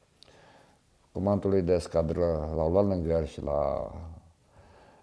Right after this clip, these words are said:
determinat să devină un mare, mare pilot de vânătoare. Bubi Hartmann era totdeauna socotit un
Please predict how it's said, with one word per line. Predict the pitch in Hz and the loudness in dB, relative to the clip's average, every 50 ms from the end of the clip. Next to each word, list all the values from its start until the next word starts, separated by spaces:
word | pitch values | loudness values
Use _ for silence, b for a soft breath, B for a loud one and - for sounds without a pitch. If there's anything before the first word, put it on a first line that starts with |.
| b b b b b b b b b b - | b b b b b b b b b b -10
determinat | - 92 95 107 104 - 107 95 92 92 95 92 92 92 87 - - - - B B B B B B B B B 87 85 B _ _ _ | -4 2 2 2 4 4 2 2 2 2 0 0 2 0 0 -2 -4 -14 -16 B B B B B B B B B -20 -20 B _ _ _
să | - - 82 | -12 -8 -6
devină | 78 85 85 80 90 92 90 | -4 -4 -2 -2 -2 -2 -2
un | 82 80 80 | -2 -2 -2
mare, | 80 80 73 73 73 71 71 69 - - - - | -2 -2 -4 -4 -6 -6 -6 -8 -12 -14 -16 -10
mare | - 78 71 71 - - - | -8 -8 -8 -8 -8 -12 -12
pilot | - - - 73 - - | -12 -12 -10 -10 -12 -10
de | - - 76 - | -12 -14 -14 -14
vânătoare. | - - - - - - 62 - - - - - - | -14 -14 -14 -12 -10 -10 -10 -10 -10 -16 -18 -16 -10
Bubi | 87 92 98 113 101 101 107 98 95 95 95 87 87 82 | -6 -2 0 0 0 2 0 0 0 0 0 0 -2 -2
Hartmann | - 107 104 - - 92 92 92 | 0 0 0 0 0 -4 -2 -2
era | 90 87 82 92 92 90 - B B B B B B B B _ | -2 -2 0 0 -2 -2 -4 B B B B B B B B _
totdeauna | - 98 95 80 92 92 92 85 | -2 -2 0 0 0 -2 -2 -2
socotit | 82 - - 80 80 80 80 82 - 92 - - | -4 -4 -6 -6 -4 -4 -6 -6 -6 -8 -6 -4
un | 82 82 82 80 78 73 76 | -4 -4 -4 -4 -6 -6 -8